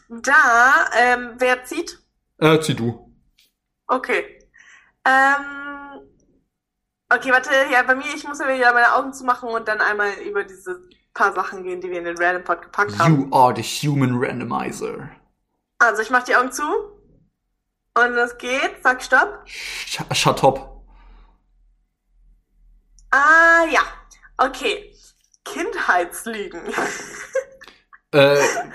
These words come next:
Speaker 2: wie ge-, wie, also, Kindheitslügen, glaub ich, in dem Fall so gemeint, was uns unsere Eltern so gesagt haben, äh, n-, äh, naja, was, was aber eigentlich gar nicht so stimmt.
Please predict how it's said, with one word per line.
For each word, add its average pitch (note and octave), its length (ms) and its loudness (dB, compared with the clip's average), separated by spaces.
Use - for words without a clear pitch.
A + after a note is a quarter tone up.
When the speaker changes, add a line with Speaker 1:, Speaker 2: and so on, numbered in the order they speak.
Speaker 2:
wie D#3+ 260 0
ge-, D#3+ 140 -2
wie, E3+ 120 -2
also, D3 260 6
Kindheitslügen, F3+ 720 4
glaub D#3 240 6
ich, G3 160 -2
in C#3+ 120 2
dem E3+ 200 2
Fall D#3 260 4
so D3+ 180 4
gemeint, D3+ 400 2
was C#3+ 200 2
uns D3 220 -4
unsere C3 340 -4
Eltern D#3 420 2
so C#3+ 120 -4
gesagt A2+ 560 0
haben, C3+ 500 2
äh, A#2 560 6
n-, - 160 -10
äh, - 320 -14
naja, B2 340 4
was, B2+ 260 2
was C3 180 4
aber B2+ 200 4
eigentlich C3 300 0
gar B2+ 180 6
nicht B2+ 120 0
so B2 80 -4
stimmt. A2 460 -2